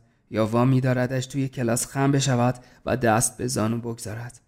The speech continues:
آن وقت یکی از بچه‌هایی را که برایش پسته می‌آورند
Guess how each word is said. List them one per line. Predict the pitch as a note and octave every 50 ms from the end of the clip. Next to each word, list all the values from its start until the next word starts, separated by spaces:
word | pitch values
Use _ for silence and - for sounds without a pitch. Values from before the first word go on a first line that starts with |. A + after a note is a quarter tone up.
| _ _ _ _ _ _ _ _ -
آن | - A2+
وقت | A2 A2+ A#2 - -
یکی | C#3 C3 - C3+
از | C3+ C3+ C#3
بچه‌هایی | C3+ C3+ C3 - C#3+ C3+ C3+ C3+
را | C3+ C3
که | - C#3+
برایش | C#3 C#3 B2+ C3 B2+ C3 C#3 C#3
پسته | - - C#3 C3 B2+ - - C#3+
می‌آورند | C#3 C3+ B2+ A#2+ A#2 A2+ A2+ A#2 A#2+ A#2+ B2